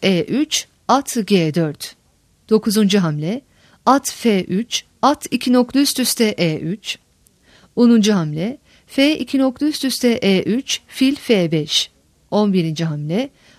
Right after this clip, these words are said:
at G beş, E altı. On ikinci hamle, E dört, D iki nokta üst üste E dört.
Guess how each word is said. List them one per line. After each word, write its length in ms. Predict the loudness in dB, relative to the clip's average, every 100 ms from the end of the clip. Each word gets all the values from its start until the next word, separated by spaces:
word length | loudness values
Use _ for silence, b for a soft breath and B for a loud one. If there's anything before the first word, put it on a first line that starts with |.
| b
at 300 | 0 0 -2 -2
G 300 | 0 2 2
beş, 380 | 0 0 -6 -4
E 220 | -2 -2 0
altı. 420 | -2 -4 -6 -10 -10 _ _ _ _ _ b b b b
On 120 | 2
ikinci 400 | 2 2 0 0
hamle, 440 | -2 -2 -4 -4 -4 b b b
E 260 | 0 2 4
dört, 320 | 4 2 -4
D 360 | -6 2 2 2
iki 220 | -2 0
nokta 280 | 0 0 0
üst 180 | -2 -2
üste 380 | -2 2 2 2
E 220 | 2 2
dört. 380 | -2 -6 -8 -20